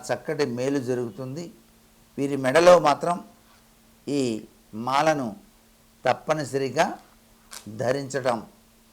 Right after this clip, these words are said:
సర్వశుభదాయకంగా చెప్పాల్సి ఉంటుంది. వీళ్ళు చదవలసినటువంటి మంత్రం వక్రతుండాయ హుం.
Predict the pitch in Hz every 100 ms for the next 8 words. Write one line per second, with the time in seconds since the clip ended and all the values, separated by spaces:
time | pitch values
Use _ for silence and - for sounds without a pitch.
0 | _ - 120 120 151 143 - 120 120 120
1 | 127 127 131 123 117 113 113 - 117 117
2 | 101 110 107 110 120 285 - _ _ _
3 | _ _ 120 135 131 127 - 131 160 170
4 | 160 135 139 131 120 127 120 113 113 117
5 | 151 117 - - _ _ _ _ _ _
6 | - 113 131 127 170 180 - 151 131 123
7 | 123 139 139 127 113